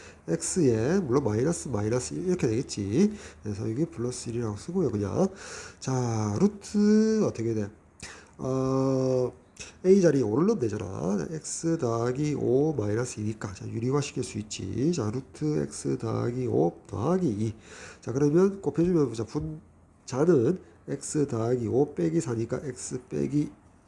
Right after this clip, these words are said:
아, X 더하기 일 이렇게 남겠지. 따라서 X가 마이너스 일로 가까이 갈 뿐 X가 마이너스 일이 아니므로 X 더하기 일은 영이 아니지. 그래서 이렇게 약분하고 나서 X 마이너스 일 넣으니까, 여기 마이너스 일 넣으니까, 아, 루트 이니까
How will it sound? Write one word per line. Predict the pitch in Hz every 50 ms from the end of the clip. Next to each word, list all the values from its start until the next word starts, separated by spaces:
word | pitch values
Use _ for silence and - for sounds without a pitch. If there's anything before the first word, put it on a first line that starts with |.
| _ - -
아, | - 139
X | 170 - - 160 131
더하기 | 113 107 110 123 131
일 | 156 180 175 180
이렇게 | 156 147 - 113
남겠지. | 104 107 - 101 - - - - - - - - - - - - - - - - - - - - -
따라서 | 202 214 226 208 175 - 113 120 -
X가 | 190 - - 156 127
마이너스 | 107 98 98 104 120 135 156 165 - - 190
일로 | 185 185 170
가까이 | - 127 - - 147 131
갈 | 113 113 113 -
뿐 | 160 165 170
X가 | - 165 - - 147 131
마이너스 | 107 101 104 110 135 151 151 -
일이 | 165 156 156
아니므로 | 127 110 113 135 175 190 135 98 113 165 190 - -
X | 127 127 - - 135 123
더하기 | 110 107 104 107 110 117
일은 | 123 139 165 147
영이 | 120 131 156 160 120
아니지. | 104 104 110 104 - -
그래서 | 110 104 101 104
이렇게 | 104 110 110 - - 101
약분하고 | 104 - - 156 143 139 131 117
나서 | 127 139 127 127 123 104 101 - - 196 247 247 247 - - - - - - - - -
X | - - - - 123
마이너스 | 104 104 110 135 151 151 -
일 | 156 147
넣으니까, | 151 139 113 107 123
여기 | 110 107
마이너스 | 104 98 98 110 131 135 - 139
일 | 127
넣으니까, | 127 127 120 117 - 156 170 190 208 214 208 - - - - - -
아, | 110 110
루트 | - 170 - - 147 135
이니까 | 117 104 101 101 113 117 113 - 107